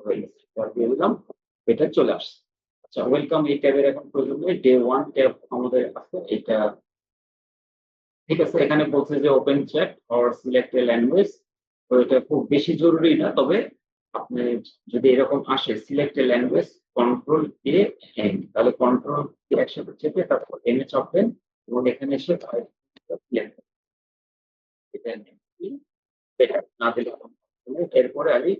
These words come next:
আমার কোড লেখা শুরু করি। তাহলে কোডের প্রথমেই প্রিন্ট, তো প্রিন্ট, আহ,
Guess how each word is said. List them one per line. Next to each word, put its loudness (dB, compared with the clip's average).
আমার -2
কোড 6
লেখা -2
শুরু 0
করি। -6
তাহলে -8
কোডের 2
প্রথমেই 0
প্রিন্ট, -2
তো -4
প্রিন্ট, 0
আহ, 2